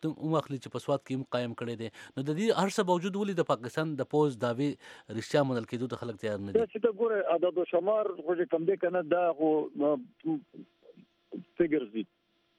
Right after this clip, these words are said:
Speaker 2: اوس خبر دغه ده چې دا دومره ګڼ شمېر خلک مړه وي، نو خو بیا به څه نه څه ترتیب سره به دا دوی به دا دغه لاشونه وروړلي وو، مړي به یې ښودلي وو،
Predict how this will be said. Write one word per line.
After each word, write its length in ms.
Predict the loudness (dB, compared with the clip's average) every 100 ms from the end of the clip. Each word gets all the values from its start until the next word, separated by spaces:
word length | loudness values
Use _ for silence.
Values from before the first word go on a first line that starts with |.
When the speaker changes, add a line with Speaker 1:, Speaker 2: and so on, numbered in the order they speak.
| _
Speaker 2:
اوس 520 | 2 2 4 4 2 0
خبر 240 | 0 2
دغه 240 | 2 2 2
ده 100 | 0
چې 120 | 0
دا 100 | 0
دومره 360 | 2 2 2 2
ګڼ 480 | -2 _ 0 0
شمېر 280 | 0 2 2
خلک 260 | 2 2 0 0
مړه 160 | 2
وي، 200 | 4 2
نو 80 | 0
خو 120 | 0
بیا 180 | 2 2
به 120 | 2
څه 160 | 0 2
نه 120 | 2
څه 300 | 2 2 2 -4 _ _ 0
ترتیب 300 | 2 2 0 2
سره 200 | 2 2
به 120 | 2
دا 280 | 4 4 2
دوی 280 | 0 0
به 100 | 2
دا 140 | 2 2 0 -6 -4
دغه 600 | 0 2 4 4 2 2 0
لاشونه 360 | -2 0 0
وروړلي 340 | 2 2 2 2
وو، 160 | 0
مړي 220 | 2 2
به 100 | 2
یې 40 | -2
ښودلي 400 | -2 0 0
وو، 100 | 0